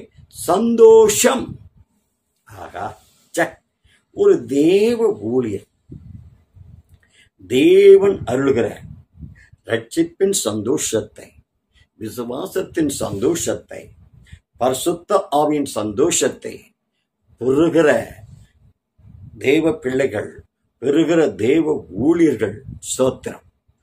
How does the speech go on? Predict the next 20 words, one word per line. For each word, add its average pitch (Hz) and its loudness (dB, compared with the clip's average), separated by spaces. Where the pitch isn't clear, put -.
அப்ப 110 -6
ஊழியர்களா 151 2
இருந்தாலும் 156 0
விசுவாசிகள் 151 -2
வந்து 170 -4
ரட்சிப்பின் 156 -6
சந்தோஷத்தை 127 -4
பெற்றிருக்கிறோம், 127 -6
விசுவாசத்தின் 165 -2
சந்தோஷத்தை 107 -8
பெற்றிருக்கிறோம், 147 -4
பரிசுத்த 202 -2
ஆவியினால் 151 2
உண்டாகும் 135 0
சந்தோஷத்தை 123 -6
பெற்றிருக்கிறோம். 110 -10
Right. 117 -2
இப்ப 156 0
கவனிங்கள், 131 -2
ஊழியர்கள் 208 2